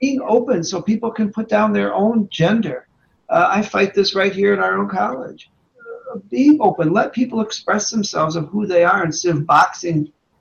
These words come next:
us into either male or female in most cases. So there's, there's a lot of things, and, and I call these small things, I really do. I call these small things that can be done.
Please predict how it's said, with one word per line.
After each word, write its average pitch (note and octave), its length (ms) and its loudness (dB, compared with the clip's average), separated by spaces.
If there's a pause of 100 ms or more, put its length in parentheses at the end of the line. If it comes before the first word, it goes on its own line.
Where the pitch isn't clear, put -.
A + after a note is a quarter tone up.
(380)
us F3 240 0
into F#3+ 600 4
either E3 260 2
male E3 280 -2
or D3+ 80 -4
female E3 500 -4
in D3 80 -4
most D3 260 -8
cases. D#3+ 560 -10 (600)
So B3+ 120 2
there's, C4+ 220 0
there's B3+ 180 -2
a A#3 80 0
lot A#3 320 4
of A#3+ 160 2
things, G3+ 380 0
and, G#3+ 120 -4
and A#3+ 280 -2
I C#4 100 -2
call A3+ 300 2
these F#3+ 260 -2
small F3 320 4
things, D3 380 -10
I E3 80 -4
really E3 280 -2
do. D3 220 -4
I E3 120 -4
call G3 300 -4
these F3 300 -8
small E3+ 280 -2
things E3 300 -6
that E3 140 -12
can D#3 140 -8
be D3+ 120 -2
done. D#3+ 380 0